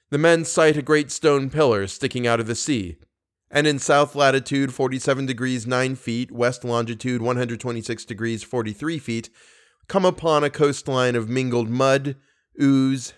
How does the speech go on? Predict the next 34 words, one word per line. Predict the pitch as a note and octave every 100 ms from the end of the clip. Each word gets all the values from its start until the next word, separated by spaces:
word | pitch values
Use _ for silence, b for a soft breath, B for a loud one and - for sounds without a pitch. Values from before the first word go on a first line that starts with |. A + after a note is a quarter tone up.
| -
and | C3 B2
weedy | D3 D3 C#3+
cyclopean | D3 C#3+ B2 D3 C3 C3+ B2+ B2+
masonry | C#3 C3 G#2 F2+ E2+
which | E2+ F2+
can | - G#2+
be | G2+
nothing | G2+ A#2+ A#2+ A#2
less | G#2+ A2+ A2+
than | - G#2+
the | G2+ G2 b b b b _
tangible | - D3+ C3 C3+ B2
surface | - - C#3 - F#2+ -
of | G2 F2+
Earth's | C3 B2 - -
supreme | - G2+ - C#3+ G#2+ F#2
terror, | - B2 F#2+ E2+ E2+ - _ _ _ _ _ _ _ _
the | A#2
nightmare | B2 C3 C3 C3 B2+ A#2
corpse | A2 - D#3+ C3 -
city | - G2+ F#2+
of | G2+ G2
R'lyeh | G2+ G#2+ A#2 A2 E2+ D#2+ D#2+
that | F2 C3
was | B2 F#2+
built | G#2 C#3 G2+ -
in | A2
measureless | A#2 B2+ B2 A2+ G2+ -
aeons | C#3+ A#2+ G2+ F#2 F2+ F#2
behind | A2+ A2+ C3 B2 A2
history | C3+ B2+ - F#2 F2
by | G2+
the | G2 G2
vast, | F#2 A#2 A#2 - -